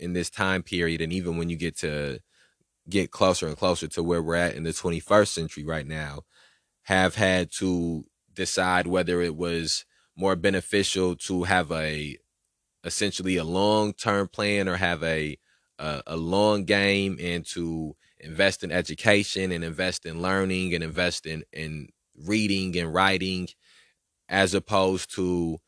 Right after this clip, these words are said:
needing their children to be contributors on, uh, to the e-, the economics of the family or to the finances of the family at an immediate time period, and how many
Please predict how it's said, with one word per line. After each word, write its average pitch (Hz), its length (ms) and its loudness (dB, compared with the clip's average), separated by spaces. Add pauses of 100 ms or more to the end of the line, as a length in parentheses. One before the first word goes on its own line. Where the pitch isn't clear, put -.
(240)
needing 104 400 2
their 95 160 4
children 92 440 2
to 90 300 -4 (120)
be 95 320 -2
contributors 92 960 0 (320)
on, 87 640 -2 (440)
uh, 69 240 -12
to - 160 2
the 92 260 2 (180)
e-, 80 60 -6 (160)
the - 240 -6
economics 104 640 2
of 92 100 -2
the 85 100 -4
family 98 420 -2
or 87 60 -2
to - 120 -8
the - 80 -4
finances 98 540 0
of 90 100 0
the 85 60 -2
family 90 520 -4
at 87 160 -2
an 87 120 -2
immediate 90 680 -2 (720)
time 117 340 4
period, 73 480 -8
and 82 140 -10
how 101 160 2
many 92 440 -2